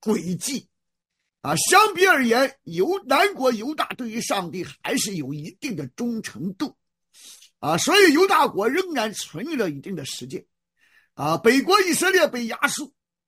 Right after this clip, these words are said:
啊，主前七二二年就灭了。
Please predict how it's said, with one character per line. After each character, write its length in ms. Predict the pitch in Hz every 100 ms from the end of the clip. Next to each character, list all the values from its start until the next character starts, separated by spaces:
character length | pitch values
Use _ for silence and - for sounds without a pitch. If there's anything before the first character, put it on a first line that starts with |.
| _ _ _
啊， 180 | - 151
主 240 | 156 180
前 400 | 185 190 226 277 -
七 240 | - 294 -
二 120 | 262
二 220 | 247 277
年 200 | 214 170
就 120 | 160 165
灭 200 | 277 226
了。 160 | -